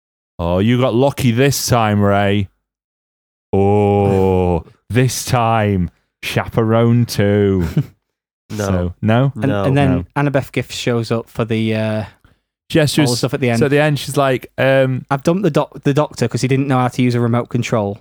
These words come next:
Speaker 1: Are you, yeah. Are you nervous about the, oh, what about the job or about the date? Who's the date with? <gasps> Oh, it's with the mom. Getting back together, innit?
Speaker 2: What happened to the doctor?
Speaker 1: And what's his job?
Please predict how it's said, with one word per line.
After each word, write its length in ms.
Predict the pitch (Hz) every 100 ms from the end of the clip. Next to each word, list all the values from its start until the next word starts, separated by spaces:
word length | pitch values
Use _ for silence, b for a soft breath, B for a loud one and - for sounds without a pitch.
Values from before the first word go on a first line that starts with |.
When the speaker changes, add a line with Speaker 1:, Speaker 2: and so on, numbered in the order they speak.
| -
Speaker 1:
Are 80 | 135
you, 160 | 139 127
yeah. 340 | 135 113 95 - -
Are 60 | 143
you 120 | 151
nervous 380 | 160 180 165 165
about 220 | 160 131
the, 240 | 139 135 - -
oh, 300 | 127 120 107
what 220 | 107 107
about 220 | 104 110
the 100 | 110
job 500 | 101 123 135 202 208 -
or 160 | - 151
about 220 | 117 117
the 80 | 117
date? 680 | 95 131 151 143 - - - _ _ _ _ _ -
Who's 160 | 127
the 100 | -
date 240 | 127 131 127
with? 180 | 110 -
<gasps> 20 |
Oh, 540 | 117 123 120 117 107 95 _
it's 160 | -
with 240 | 113 117 -
the 140 | 123
mom. 720 | 123 127 131 123 120 98 92 - _ _
Getting 240 | 143 127
back 220 | 127 123 -
together, 380 | - 135 135
innit? 420 | 131 143 123 98 -
Speaker 2:
What 180 | 165 170
happened 320 | 160 - 139
to 80 | -
the 120 | 131
doctor? 680 | 117 120 113 - - 107 101 120
Speaker 1:
And 100 | 139
what's 200 | 160 180
his 180 | 156
job? 400 | - 180 202 185